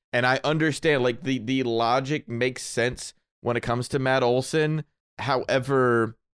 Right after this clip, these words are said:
I'm still hung up on the expectations of him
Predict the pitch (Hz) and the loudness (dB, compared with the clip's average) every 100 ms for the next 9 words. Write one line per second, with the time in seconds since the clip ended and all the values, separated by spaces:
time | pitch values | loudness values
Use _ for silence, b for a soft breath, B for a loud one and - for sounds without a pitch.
0 | _ 113 117 - - - 123 127 110 117 | _ -2 -2 -4 -8 0 2 2 2 0
1 | 117 117 117 - - 110 107 85 - - | 0 2 0 -2 -4 -2 0 -2 -2 -4
2 | 104 - 101 104 113 113 123 - - 120 | -6 -2 -4 -2 -2 -2 -4 -8 -4 0
3 | 117 127 127 135 139 | 0 0 0 2 0